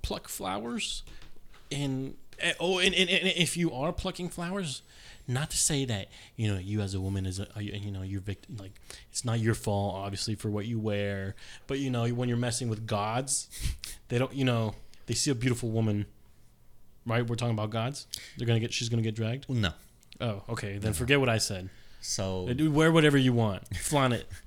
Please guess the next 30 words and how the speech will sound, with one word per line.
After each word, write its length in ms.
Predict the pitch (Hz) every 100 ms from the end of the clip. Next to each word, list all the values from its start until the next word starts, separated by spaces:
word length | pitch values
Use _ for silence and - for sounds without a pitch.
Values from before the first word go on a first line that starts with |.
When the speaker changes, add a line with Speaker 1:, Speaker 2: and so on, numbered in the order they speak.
| -
Speaker 1:
Flaunt 320 | - 139 131
it, 120 | 104
bitch. 460 | 117 117 113 - -
Speaker 2:
So 420 | - - 110 101 180 196 175 208 - 175
Speaker 1:
<laughs> 500 | - 139 - - 117
Speaker 2:
she's 400 | - 143 160 127
one 220 | 117 104
day 220 | 87 87
just 360 | 80 85 - -
in 160 | 98
the 60 | 107
fucking 440 | - 92 - 85
wood 160 | 80 85
line, 540 | 78 78 78 80 80 78
just 200 | - -
fucking 380 | 87 80 80 78
enjoying 440 | 78 87 92 101
her 140 | 95 92 80
life, 280 | 80 80 -
la-di-da-di-da. 760 | 92 101 101 92 90 87 78 - - - - -
And 220 | 85 80
there's 240 | 85 82
this 220 | 80 80 -
minotaur 760 | 98 110 - - 85 80 78 -
fucking 380 | 82 - 85 87
beast. 500 | 95 85 - - - - - -
Speaker 1:
Horse 400 | - 123 113 -
slash 300 | - 104 -
man. 300 | 107 95 95 - - - -
Speaker 2:
Yeah. 120 | 90